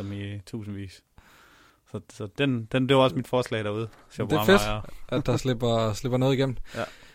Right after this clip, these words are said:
Speaker 1: Det er det gode ved, at der er, nu sidder nogle danskere bagved. Altså, der er nogen, der er til at tale med. Det er jo, du kan jo ikke komme i, i kontakt med, øh, Shopify. Jeg ved ikke, de har måske også en halv,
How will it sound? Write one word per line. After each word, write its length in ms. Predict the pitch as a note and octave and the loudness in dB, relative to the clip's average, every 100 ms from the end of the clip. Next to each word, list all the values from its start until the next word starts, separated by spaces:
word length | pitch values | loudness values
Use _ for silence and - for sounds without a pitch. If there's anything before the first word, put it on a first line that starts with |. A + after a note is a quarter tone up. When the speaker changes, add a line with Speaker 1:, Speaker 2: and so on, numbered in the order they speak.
| _ - | _ -6
Speaker 1:
Det 80 | B2 | 0
er 40 | |
det 80 | E3 | 6
gode 120 | G#3 | 8
ved, 100 | G#3 | 10
at 0 | |
der 260 | C#3 A#2+ C#3 | 8 6 4
er, 0 | |
nu 120 | B2 | 0
sidder 160 | A#2 C#3 | 2 2
nogle 120 | G#2+ | 4
danskere 520 | A#2+ C3+ - G#2 G2 | 2 2 0 -2 0
bagved. 420 | - A#2 G2+ G2+ A2 | 2 4 4 0 -6
Altså, 180 | G#2 A2+ | -6 -4
der 60 | |
er 40 | A#2 | -2
nogen, 120 | C3 | 0
der 40 | A#2 | 0
er 60 | |
til 100 | - | 0
at 60 | A#2+ | -2
tale 280 | A2+ A#2+ A#2 | 0 0 0
med. 120 | G2 - | -6 -6
Det 60 | A2+ | -6
er 40 | |
jo, 20 | - | -6
du 80 | A2 | -6
kan 60 | G#2 | -4
jo 40 | |
ikke 120 | B2+ | -2
komme 260 | - A2 G#2+ | -4 -4 -6
i, 40 | F#2+ _ - - - - _ _ | -8 _ -20 -20 -20 -20 _ _
i 80 | A2+ | -12
kontakt 440 | A2+ F#2+ G#2 G2 | -10 -4 -4 -6
med, 120 | G2+ F2+ | -10 -12
øh, 1500 | E2+ - - - - - - - - - - - - - - - - | -14 -18 -20 -20 -10 -8 -8 -12 -20 -20 -20 -20 -20 -20 -20 -20 -20
Shopify. 360 | - A2+ G2+ G2 | -6 -4 -4 -4
Jeg 180 | G#2+ | -2
ved 80 | A2+ | 0
ikke, 140 | G#2+ G2+ - | 0 -2 -12
de 100 | A#2 | -10
har 80 | G2 | -8
måske 220 | F2+ - | -8 -8
også 280 | F2 - - - - | -10 -10 -18 -20 -14
en 40 | |
halv, 200 | G2 G2+ | -8 -8